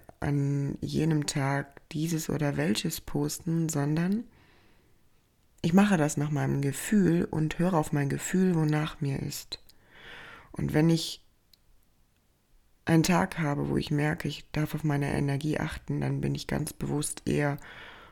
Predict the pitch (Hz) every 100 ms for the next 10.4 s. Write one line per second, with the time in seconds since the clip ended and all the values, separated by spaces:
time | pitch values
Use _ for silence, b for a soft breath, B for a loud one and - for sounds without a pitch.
0 | B - 208 170 151 143 131 131 135 135
1 | 127 139 - 139 139 139 - B B B
2 | - - 202 185 147 139 135 - - 180
3 | 151 143 147 147 _ _ _ _ - _
4 | - _ _ - 139 - - 156 160 156
5 | 151 - - 143 143 143 - B B B
6 | B B B B B _ - - 156 151
7 | 143 139 139 - - - _ - _ -
8 | - - 156 160 - 170 78 156 - 151
9 | 160 - - _ _ _ _ _ _ -
10 | 156 156 160 131